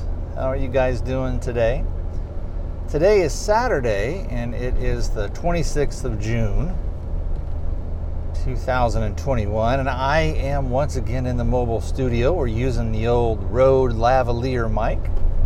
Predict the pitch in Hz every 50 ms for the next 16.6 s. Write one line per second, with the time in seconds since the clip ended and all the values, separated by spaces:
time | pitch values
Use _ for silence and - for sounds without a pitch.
0 | - - - - - - - - 101 104 104 98 92 90 85 - - 123 123 117
1 | 117 110 107 110 113 107 - - 113 107 101 98 95 95 95 95 101 123 135 131
2 | 127 123 120 120 127 123 120 - - - - - - - - - - - - -
3 | - - - 110 117 120 - - - - - 110 107 101 92 82 80 80 - -
4 | - 104 101 101 95 95 95 90 110 - - 214 240 254 226 180 - - 180 180
5 | 185 180 180 175 170 165 156 170 160 151 135 143 139 143 107 120 123 123 123 113
6 | - 127 123 143 - - 156 143 131 117 - - 131 110 98 113 110 101 98 -
7 | - - - - 87 87 87 92 - - - - - - - - - - - -
8 | - - - - - - - 104 101 98 98 95 95 92 92 90 90 87 82 -
9 | - - - - - - - - - - - - - - - - - - - -
10 | 120 120 123 143 156 160 147 - 160 156 147 - 147 139 143 135 117 127 - -
11 | - 139 127 120 123 123 135 131 - 127 117 - - 110 104 104 104 98 95 -
12 | - - - - - - - - - - - - - - - - - - - -
13 | - - - 117 - - - 302 285 214 - - - 175 - 175 160 - 143 135
14 | 131 135 151 180 196 190 170 185 190 - - 160 160 165 170 170 170 170 170 165
15 | - - 143 143 139 131 123 120 131 127 123 120 117 117 123 131 139 151 143 139
16 | 147 147 143 147 147 143 143 139 - - -